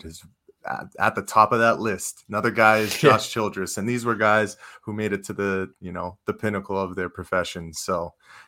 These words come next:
Speaker 1: if it goes in, that's all that matters at the end of the day, you know?
Speaker 2: That's what I'm saying.
Speaker 1: So speaking of Sean Marion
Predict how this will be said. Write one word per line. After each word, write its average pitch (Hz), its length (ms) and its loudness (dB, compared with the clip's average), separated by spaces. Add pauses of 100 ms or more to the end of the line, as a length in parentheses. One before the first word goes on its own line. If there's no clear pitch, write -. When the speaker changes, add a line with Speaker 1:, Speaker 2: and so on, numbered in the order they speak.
(100)
Speaker 1:
if 101 100 -8
it 135 120 4
goes 147 300 8
in, 156 340 6 (320)
that's 101 180 -4
all 113 120 6
that 104 140 2
matters 101 280 -4
at 95 120 -6
the 101 100 -6
end 98 120 -6
of 92 100 -8
the 98 80 -8
day, 90 180 -6
you 90 60 -12
know? 92 240 -10 (440)
Speaker 2:
That's - 80 -20
what 98 60 -14
I'm 98 40 -14
saying. 107 320 -8 (920)
Speaker 1:
So 139 320 6
speaking 170 420 -4
of 160 100 -2
Sean 143 280 2
Marion 120 560 -4